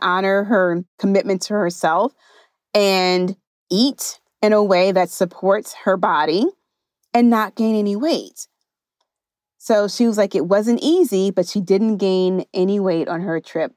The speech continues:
to Tampa last week." And she said, "That's what I'm celebrating." So we are celebrating you, Doctor Jade,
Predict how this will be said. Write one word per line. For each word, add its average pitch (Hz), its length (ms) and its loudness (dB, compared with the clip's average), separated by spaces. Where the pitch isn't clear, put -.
to 165 120 -8
Tampa - 500 -6
last 120 380 -6
week." 277 300 -4
And 190 120 -10
she - 100 -14
said, 165 200 -8
"That's - 240 -6
what 156 100 -6
I'm 127 120 -8
celebrating." 139 640 -6
So - 160 -2
we 247 220 0
are 453 140 -2
celebrating 415 800 -2
you, 330 240 2
Doctor 175 400 -2
Jade, 147 420 -4